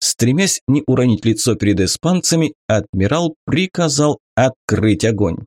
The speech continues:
Ровно три часа продолжилась бомбардировка неуступчивой скалы. Находясь вне зоны поражения британских батарей,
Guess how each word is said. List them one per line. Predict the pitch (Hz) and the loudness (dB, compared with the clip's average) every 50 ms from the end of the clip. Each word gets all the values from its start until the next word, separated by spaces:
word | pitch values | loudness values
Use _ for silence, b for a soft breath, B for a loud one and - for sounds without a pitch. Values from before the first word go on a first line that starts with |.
| _ _ _ _ _ _ _ _ _ _ _ _ _ _ _ _ _ _ | _ _ _ _ _ _ _ _ _ _ _ _ _ _ _ _ _ _
Ровно | 113 123 170 233 262 254 240 220 | -2 0 2 2 2 2 2 0
три | 196 - 190 180 | 0 0 -2 0
часа | - 143 117 - - - 196 185 - | 2 0 0 0 0 0 -2 -2 -2
продолжилась | _ - 127 127 120 107 104 156 170 160 139 143 131 123 110 - - | _ -2 0 0 0 0 0 2 2 2 2 2 2 2 0 0 -2
бомбардировка | 104 87 123 143 151 123 101 120 117 113 95 104 117 135 160 160 156 - _ _ 135 139 | -2 0 0 0 0 0 0 0 -2 0 -2 0 0 0 0 0 -4 -8 _ _ 0 2
неуступчивой | 131 120 113 110 104 104 - - - - - 110 98 - - - - 107 98 98 92 92 | 4 4 4 4 2 0 0 -4 -4 0 0 0 0 0 -2 -2 0 2 2 2 2 0
скалы. | 90 - - - - 117 110 95 87 80 - _ _ _ _ | 0 -2 -4 -2 -2 -2 -2 -2 -4 -8 -10 _ _ _ _
Находясь | 101 101 98 - 107 98 101 95 - - - | -2 -2 0 0 0 0 0 0 0 -2 -2
вне | 104 95 110 127 139 139 110 | 0 2 2 2 2 2 2
зоны | 101 110 92 92 87 | 0 0 0 0 -2
поражения | - 104 101 101 98 113 104 98 98 95 92 | -2 0 0 0 0 0 0 2 0 0 0
британских | 85 101 104 95 - _ 113 101 87 82 - - 104 90 87 98 | 0 0 0 -2 0 _ -2 -2 -2 -2 -2 -2 -2 0 0 0
батарей, | 85 85 85 - - 95 131 151 160 - | 0 0 -2 0 0 0 0 0 0 -2